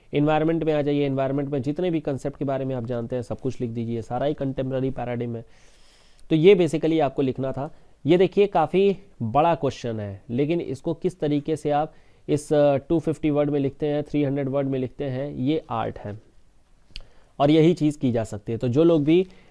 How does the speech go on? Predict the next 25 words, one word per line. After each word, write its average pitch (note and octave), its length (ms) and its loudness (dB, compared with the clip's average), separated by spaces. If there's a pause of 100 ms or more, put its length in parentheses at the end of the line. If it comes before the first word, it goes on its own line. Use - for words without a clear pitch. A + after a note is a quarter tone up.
(140)
अ, C3 160 4
लिख D3 220 2
करके D#3 240 0
भेजना B2+ 340 0
चाहें C#3 380 -2 (340)
वो B2+ 120 0
भेज B2+ 220 0
सकते D3+ 240 -4
हैं C#3 140 0
recognition C3 460 -4
at A#2+ 100 -4
gmail B2+ 200 -2
dot B2 120 -4 (100)
com B2+ 160 -4
पे, D#3 140 -2 (400)
and, A#2+ 260 -2
अ, - 20 0
वहाँ C3 340 2
से D#3 160 0
आपको C#3+ 540 -2
इवैल्युएट B2+ 440 0
करके B2+ 320 -4
फीडबैक B2 480 -2
मिल A#2+ 200 -2
जाएगा। B2+ 360 -2